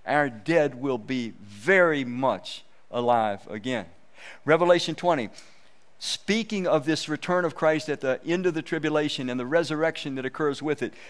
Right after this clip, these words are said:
This is the, can you tell me what that word is? First resurrection. "Blessed and holy are those who share in the" what?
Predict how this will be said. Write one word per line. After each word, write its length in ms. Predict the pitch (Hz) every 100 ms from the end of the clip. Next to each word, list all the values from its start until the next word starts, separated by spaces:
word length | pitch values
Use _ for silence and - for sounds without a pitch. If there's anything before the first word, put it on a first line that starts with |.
| -
This 440 | 127 226 247 -
is 460 | - 208 220 214 165
the, 280 | 202 196 190 - - - - -
can 140 | - 151
you 80 | 175
tell 160 | 190
me 60 | 190
what 120 | 190
that 140 | 196
word 200 | 196 214
is? 260 | 226 233 226 - - - - -
First 880 | - - - 233 254 254 - - - -
resurrection. 1200 | 143 165 165 139 147 143 139 135 - 151 190 196 - - - - - -
"Blessed 720 | 120 110 185 247 240 - 254 -
and 180 | 180 185
holy 580 | - 233 269 269 220 202
are 260 | 151 156
those 460 | 147 151 160 180 175 - -
who 200 | 170 175
share 440 | - 175 175 175
in 460 | - 160 165 165 160
the" 180 | 160 151
what? 600 | 135 180 240 - -